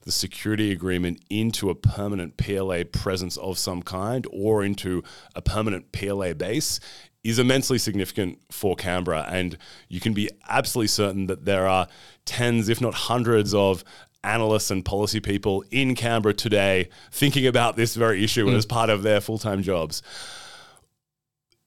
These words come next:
Speaker 1: It is possible, but I am inclined to be relatively cautious on what China will be able to get over the line on this front.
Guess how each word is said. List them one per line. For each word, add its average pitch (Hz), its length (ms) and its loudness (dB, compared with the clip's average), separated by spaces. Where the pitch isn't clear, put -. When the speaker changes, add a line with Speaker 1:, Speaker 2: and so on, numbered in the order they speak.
Speaker 1:
It 196 140 4
is 247 160 4
possible, 123 580 2
but 143 360 2
I 160 380 0
am 113 320 0
inclined 113 640 -2
to 113 120 -4
be 98 240 0
relatively 107 1200 0
cautious - 760 -4
on 92 440 -4
what 95 460 -2
China 98 360 -2
will 92 120 -2
be 87 160 -2
able 87 180 -2
to 85 80 -4
get 78 400 -8
over 87 240 -4
the 85 80 -8
line 80 560 -6
on 90 180 -6
this 80 180 -4
front. 73 360 -8